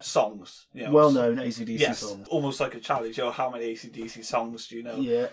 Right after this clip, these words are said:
Speaker 1: First one I went off with, I was like, "Right, if I was to say Highway to Hell,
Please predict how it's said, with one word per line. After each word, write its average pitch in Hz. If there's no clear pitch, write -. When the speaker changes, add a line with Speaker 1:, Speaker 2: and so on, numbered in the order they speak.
Speaker 1:
First 180
one 151
I 135
went 127
off 127
with, 123
I 120
was 120
like, 120
"Right, 117
if 120
I 165
was 170
to -
say 143
Highway 131
to 113
Hell, 160